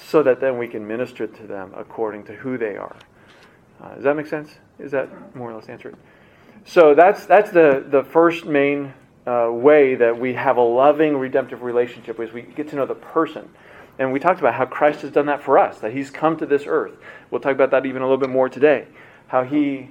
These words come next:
uh, understood, he came to understand human experience, and he knows us. And so he ministers to us effectively. Secondly, we talked about incarnating the love of Christ, and that means,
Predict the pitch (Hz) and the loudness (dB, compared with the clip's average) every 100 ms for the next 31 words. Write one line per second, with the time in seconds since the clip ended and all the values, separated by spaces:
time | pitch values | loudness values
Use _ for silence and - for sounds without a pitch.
0 | _ - 117 - 156 180 175 175 - 175 | _ -6 -6 -4 -2 2 2 0 2 2
1 | 151 151 175 175 156 147 135 - 156 139 | 2 0 0 0 0 -2 -4 -6 -6 -6
2 | 139 143 127 - 139 135 110 120 117 127 | -8 -8 -10 -8 -4 -4 -6 -12 -10 -6
3 | 127 139 127 98 98 - - - - _ | 2 2 2 -2 -8 -20 -20 -20 -20 _
4 | - 120 117 123 113 117 120 127 - 117 | -12 -12 -4 -4 -4 -8 -10 -10 -12 -12
5 | - 113 - 104 104 104 98 - - _ | -10 -10 -10 -10 -10 -10 -14 -16 -18 _
6 | _ _ _ _ _ _ _ - - 190 | _ _ _ _ _ _ _ -20 0 2
7 | 196 170 143 135 156 139 143 131 135 - | 2 0 0 2 0 2 2 4 2 -4
8 | - - - 190 - 185 165 160 156 139 | -20 -8 -2 0 2 2 4 4 2 4
9 | 147 143 - - 180 120 - 131 147 196 | 2 2 -4 2 2 2 -2 0 0 2
10 | 156 143 | 0 -4